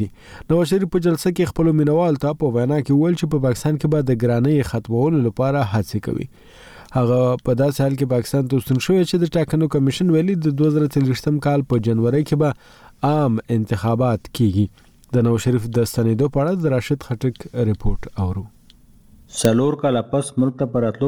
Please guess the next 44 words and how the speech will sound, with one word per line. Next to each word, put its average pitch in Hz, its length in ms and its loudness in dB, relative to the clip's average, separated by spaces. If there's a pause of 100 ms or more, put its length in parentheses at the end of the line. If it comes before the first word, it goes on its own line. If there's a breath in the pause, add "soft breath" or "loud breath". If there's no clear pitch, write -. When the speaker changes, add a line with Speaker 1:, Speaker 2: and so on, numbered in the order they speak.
Speaker 2:
پخوانی 120 400 0
وزیر 117 280 0
اعظم 123 260 0
او 117 100 -2
د 110 100 2
مسلم 110 300 2
لیگ 127 160 2
نون 127 220 4
مشر 131 260 -2
نواز 107 240 0
شریف 123 220 0
ته 120 100 2
منار 104 260 0
پاکستان 101 480 -2
په 113 140 2
میدان 113 320 0
کې 131 180 -4
په 107 120 0
لاهور 107 280 0
کې 127 140 -2
یوې 104 160 2
جلسې 123 320 -2
ته 113 100 0
وینا 92 380 0
وکړه. 82 320 -6 (540)
د 143 200 2
په 123 140 -4
خپل 147 240 0
حکومت 120 420 0
کې 117 160 -2
د 107 140 0
شوو 139 260 0
کارونو 123 300 2
یادولو 117 460 0
سره 131 220 0
د 113 140 2
ملک 127 180 0
د 107 140 -6
پرمختګ 107 460 0
لپاره 127 260 -2
د 110 100 2
یو 107 120 4
نوي 131 180 2
سفر 117 260 -4